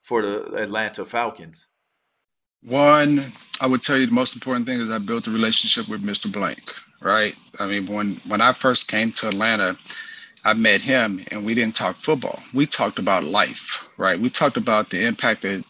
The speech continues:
Speaker 2: that I wanted to make in the city of Atlanta and what he wanted to make because he was just becoming an owner.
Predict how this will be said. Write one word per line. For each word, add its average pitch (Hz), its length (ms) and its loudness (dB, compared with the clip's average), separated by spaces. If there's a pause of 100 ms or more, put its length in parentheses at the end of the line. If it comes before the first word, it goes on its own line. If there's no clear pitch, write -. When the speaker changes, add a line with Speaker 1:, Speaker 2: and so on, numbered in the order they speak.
(180)
Speaker 2:
that 98 380 0
I 107 160 6
wanted 147 280 2
to 160 100 -2
make 160 280 0
in 160 80 -2
the 151 80 0
city 156 240 2
of 151 60 -2
Atlanta 156 540 0 (120)
and 117 160 0
what 120 180 2
he 156 160 -2
wanted 120 300 -2
to 104 80 -4
make 101 180 -2
because 107 320 -2
he 120 120 2
was 107 120 0
just - 240 0
becoming 107 340 -4
an 101 100 -2
owner. 117 360 -2